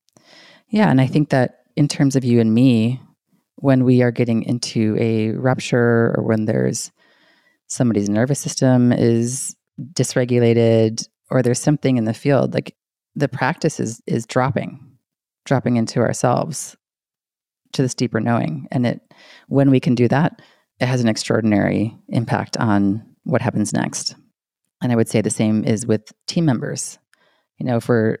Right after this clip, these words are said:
facing something that comes up that is, quote unquote, a failure, or something went wrong, or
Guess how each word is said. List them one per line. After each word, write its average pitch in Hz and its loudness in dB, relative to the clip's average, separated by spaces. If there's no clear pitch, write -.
facing 117 0
something 131 0
that 113 0
comes 110 -4
up 117 0
that 113 -2
is, 110 -4
quote 123 -2
unquote, 113 0
a 104 0
failure, 120 2
or 101 -2
something 113 -8
went 107 -6
wrong, 123 0
or 107 -2